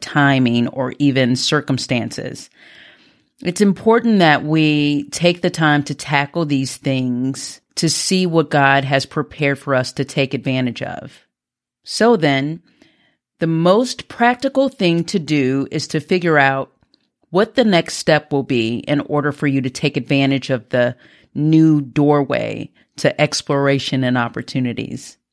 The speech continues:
And so first things first, we must take time out and spend quiet time with God for clarity and discernment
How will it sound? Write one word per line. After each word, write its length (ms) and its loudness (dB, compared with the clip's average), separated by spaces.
And 140 0
so 280 2
first 380 2
things 260 0
first, 540 -6
we 160 2
must 540 2
take 300 -2
time 480 2
out 420 -2
and 200 0
spend 520 0
quiet 460 0
time 320 -2
with 160 0
God 420 2
for 180 -6
clarity 800 -2
and 160 0
discernment 760 -6